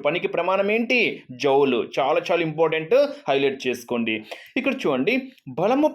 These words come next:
పనిచేసి ఆ వస్తువును ఒక బల ప్రయోగ దిశలో ఒక మీటర్ దూరంలో కదిలిస్తే అప్పుడు ఒక జౌల్ పని జరిగింది అంటాము. అంటే ఇక్కడ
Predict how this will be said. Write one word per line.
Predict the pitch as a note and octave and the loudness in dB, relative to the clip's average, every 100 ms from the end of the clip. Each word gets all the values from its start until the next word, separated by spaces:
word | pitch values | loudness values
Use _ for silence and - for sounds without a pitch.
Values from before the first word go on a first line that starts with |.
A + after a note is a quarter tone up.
| F#3 | 0
పనిచేసి | G#3 G#3+ G#3+ G#3 D#3+ D#3 F3 A3 G#3+ _ _ F3+ | -2 0 -2 0 0 0 0 -2 -4 _ _ 0
ఆ | F#3+ F3+ | 2 2
వస్తువును | F3+ - C#4+ C4+ C4 | -2 -2 0 4 2
ఒక | - D#3+ D3+ | 2 0 2
బల | G#3 G#3+ - | 2 0 -4
ప్రయోగ | D#3 G3 A3+ G#3+ | 2 4 4 2
దిశలో | G#3 G3+ F#3 | 0 2 2
ఒక | F3+ D#3 | 2 -2
మీటర్ | D#3+ A#3 B3 G3+ | 0 0 0 0
దూరంలో | G3+ G3 F#3+ G3 | 0 2 0 0
కదిలిస్తే | C#3+ E3 D#3+ F#3 C#3 C3+ C#3 - - | 0 -2 -2 -2 0 0 -6 -6 -2
అప్పుడు | E3 G3+ F#3+ | 0 2 2
ఒక | E3+ C#3+ - | 2 -2 2
జౌల్ | F#3 C4+ B3+ | 2 2 2
పని | G#3 G3+ E3+ | 0 0 0
జరిగింది | D#3+ D#3+ E3 E3 D#3 | 0 -2 0 0 0
అంటాము. | C#3+ D3 C#3+ D3+ C#3 - | 0 -2 2 2 2 0
అంటే | D#3+ E3 | -4 -2
ఇక్కడ | E3+ | 2